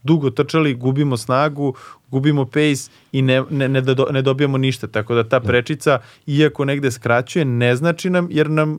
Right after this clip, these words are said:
Speaker 1: sve ovo drugo kvari.
Speaker 2: Tako je, jer bilo nam je bitno poučeni iskustvom, a, trail deo-, deonica,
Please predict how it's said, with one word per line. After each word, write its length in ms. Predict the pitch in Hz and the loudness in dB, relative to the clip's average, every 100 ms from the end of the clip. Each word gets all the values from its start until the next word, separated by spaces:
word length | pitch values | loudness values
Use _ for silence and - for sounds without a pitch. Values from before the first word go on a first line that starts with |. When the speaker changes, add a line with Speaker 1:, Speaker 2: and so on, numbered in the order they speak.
| - | -10
Speaker 1:
sve 300 | - 156 151 | -4 2 2
ovo 160 | 151 | 2
drugo 340 | 143 151 147 135 | 0 -2 -2 -2
kvari. 320 | - 143 95 - | 2 2 0 -2
Speaker 2:
Tako 260 | 113 107 139 | -2 0 0
je, 100 | 110 | 2
jer 240 | 107 127 | 0 -2
bilo 240 | 110 120 143 | -2 0 0
nam 120 | 131 | 0
je 60 | 113 | -2
bitno 260 | 127 131 | -2 -4
poučeni 380 | 107 117 110 120 | -2 -4 -2 -2
iskustvom, 720 | 107 - 120 110 117 110 110 | -2 -4 -8 -6 -2 0 0
a, 480 | 120 117 107 107 110 107 - 107 | 0 0 2 2 0 -4 -8 -6
trail 340 | - 117 113 104 | 0 2 2 0
deo-, 360 | 110 107 - | 0 0 0
deonica, 560 | 113 110 110 117 - | 0 2 2 0 0